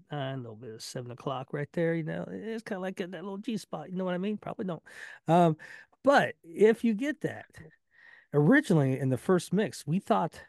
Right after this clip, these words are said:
that there were eight crickets, but I'm here to tell you, there are ten. Ten crickets in that opening Night Ranger, uh, little segue there, uh, with them, uh,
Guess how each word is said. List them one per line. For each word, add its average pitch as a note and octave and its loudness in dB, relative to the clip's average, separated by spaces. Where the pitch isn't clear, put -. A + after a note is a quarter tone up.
that A#2+ -14
there C#3+ 6
were B2+ 0
eight C#3+ -4
crickets, - -10
but A2 -12
I'm G#2+ -8
here B2 -2
to C3 2
tell D3 2
you, F#2+ -8
there G#2+ -10
are G2+ -12
ten. G2 -16
Ten F4 6
crickets - -2
in F3+ 4
that G3+ 4
opening G3 2
Night F3 -2
Ranger, E3 -4
uh, C#3+ 4
little D3+ 6
segue D#3 0
there, D#3 0
uh, C3 -4
with C3 0
them, D3 6
uh, C3 2